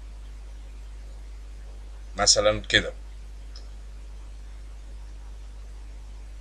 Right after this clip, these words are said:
لو انت عايز تلعب في طولها وعرضها يبقى هتيجي على، هتيجي على اليونيفورم سكيل وهتلغي التشيك ده.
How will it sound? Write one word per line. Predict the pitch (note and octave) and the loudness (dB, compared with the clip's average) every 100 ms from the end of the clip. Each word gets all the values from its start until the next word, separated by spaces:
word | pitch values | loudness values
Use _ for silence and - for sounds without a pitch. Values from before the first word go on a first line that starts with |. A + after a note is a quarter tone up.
| - - - - - - - - - - - | -8 -10 -8 -8 -8 -8 -8 -8 -8 -6 8
لو | G#2 | 12
انت | E3+ F#3 | 12 12
عايز | D#3+ F3 F3 | 12 12 12
تلعب | F3+ E3 B2 F#2+ | 12 12 12 12
في | - B2+ B2 | 6 6 6
طولها | - D3+ C3 | 8 8 12
وعرضها | A2+ G2+ G2+ C3 C#3+ D3+ - - | 12 12 12 12 12 12 10 8
يبقى | C3 C#3 F#2+ F#2 | 8 10 6 4
هتيجي | G2 C3+ C#3 F#2 F2+ E2 | 4 8 8 6 0 4
على، | F#2+ A#2+ G#2+ - - - | 10 12 12 6 0 -2
هتيجي | G2+ C3+ C#3 C3 | 2 8 12 12
على | A2+ B2+ G#2 G2 | 12 12 12 12
اليونيفورم | G2+ G#2+ G2 C#3 D3+ C3+ | 6 6 8 8 10 10
سكيل | - C#3 D3 E3+ - - - - - - - - | 10 12 12 12 4 -8 -12 -12 -12 -12 -8 2
وهتلغي | A2 A2+ C#3 D#3 C3+ C#3 C3+ | 6 10 12 12 12 12 12
التشيك | G#2+ - A#2+ - | 10 12 12 10
ده. | E2+ | 4